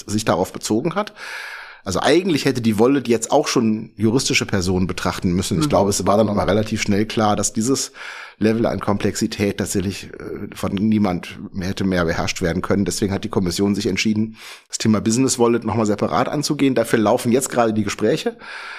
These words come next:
Speaker 1: Also da hat das Parlament jetzt gerade seine erste Stellungnahme zu abgegeben, die tatsächlich erstaunlich positiv war. Und das wird jetzt das nächste Thema werden.
Speaker 2: Und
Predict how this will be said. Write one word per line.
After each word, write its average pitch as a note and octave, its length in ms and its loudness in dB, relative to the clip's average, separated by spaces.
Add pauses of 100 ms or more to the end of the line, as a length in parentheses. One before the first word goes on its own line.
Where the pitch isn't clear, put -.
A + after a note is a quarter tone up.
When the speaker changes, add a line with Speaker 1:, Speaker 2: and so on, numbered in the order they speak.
(220)
Speaker 1:
Also A2 100 2
da G#2+ 220 2 (260)
hat - 220 -2
das - 140 0
Parlament A#2+ 460 2
jetzt B2+ 160 -4
gerade A2+ 280 4
seine A2 200 2
erste D#2+ 220 -2
Stellungnahme D3+ 520 0
zu - 160 -2
abgegeben, E3 460 -2
die A#2+ 120 2
tatsächlich B2 380 0
erstaunlich A#2 440 0
positiv E3+ 520 -2
war. G3+ 200 -2 (640)
Und A2 120 0
das B2+ 160 4
wird C#3+ 140 0
jetzt B2+ 120 2
das - 100 -4
nächste A2+ 300 2
Thema G#2 400 2
werden. E2 320 -2 (220)
Speaker 2:
Und C3+ 240 -4